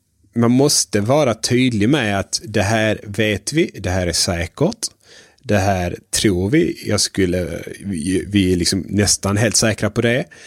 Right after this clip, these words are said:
det här skulle vara möjligt, du kan prova, eh, ingen vet, men testa det här för det har funkat för någon, och sen efter, det här är antagligen dåligt för vi har lite där, det där är jättedåligt och det är bara idioti. Alltså, vi måste börja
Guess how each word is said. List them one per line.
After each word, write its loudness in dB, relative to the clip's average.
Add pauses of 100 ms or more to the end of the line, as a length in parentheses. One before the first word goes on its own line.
(160)
det -2
här 0
skulle -2
vara 0
möjligt, 2
du -2
kan -2
prova, 2 (480)
eh, -6 (300)
ingen 2
vet, 0
men 0
testa 0
det 2
här 0
för -4
det 2
har 2
funkat -2
för -2
någon, 2
och 0
sen 2
efter, -4
det 0
här 0
är 0
antagligen 0
dåligt 2
för -10
vi 0
har 2
lite -4
där, -6 (200)
det 2
där 2
är 0
jättedåligt -2
och 0
det 0
är 2
bara 0
idioti. 0 (340)
Alltså, 0
vi 6
måste 4
börja 2